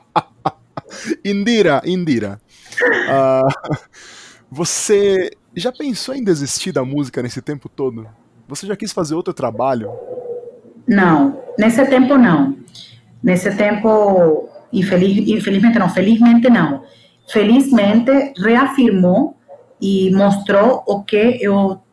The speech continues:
Speaker 2: tinha já há muito tempo pensando, sabe? Vinha pensando há muito tempo, então não. Pra mim não existe outra coisa, inclusive eu sou formada em outra área, você sabe disso, né? É,
Speaker 1: Ah.
Speaker 2: tenho uma especialidade, inclusive, trabalhei em uma firma consultora na Venezuela muito reco-, muito reconhecida, inclusive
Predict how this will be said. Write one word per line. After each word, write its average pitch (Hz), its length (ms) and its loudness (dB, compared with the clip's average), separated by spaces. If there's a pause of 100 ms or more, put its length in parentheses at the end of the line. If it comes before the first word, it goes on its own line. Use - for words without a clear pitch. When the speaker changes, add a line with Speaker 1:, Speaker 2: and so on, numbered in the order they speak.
Speaker 2:
tinha 202 300 2
já 202 360 2
há 202 80 0
muito 220 320 2
tempo 190 580 -2 (220)
pensando, 175 600 0
sabe? 160 380 0
Vinha 175 260 0
pensando 185 340 0
há 185 40 0
muito 185 220 -6
tempo, 202 240 0
então 185 240 -2
não. 143 200 -2 (540)
Pra 190 140 0
mim 190 160 0
não 220 100 4
existe 220 340 2
outra 202 240 0
coisa, 233 220 2
inclusive 247 380 4
eu 247 60 0
sou 247 100 0
formada 220 380 2
em 226 60 4
outra 220 180 -2
área, 277 240 2
você 175 220 -6
sabe 190 280 0
disso, 277 280 2
né? 294 220 2 (400)
É, 190 380 2
Speaker 1:
Ah. 127 80 -6
Speaker 2:
tenho 170 120 0
uma 247 100 4
especialidade, 208 760 2
inclusive, 202 640 0
trabalhei 170 340 2
em 185 80 0
uma 196 180 -2
firma 196 280 -4
consultora 190 480 -2
na 196 80 -2
Venezuela 185 420 -2
muito 214 320 -4
reco-, 196 320 -8
muito 202 320 -2
reconhecida, 202 640 -6
inclusive 196 500 -6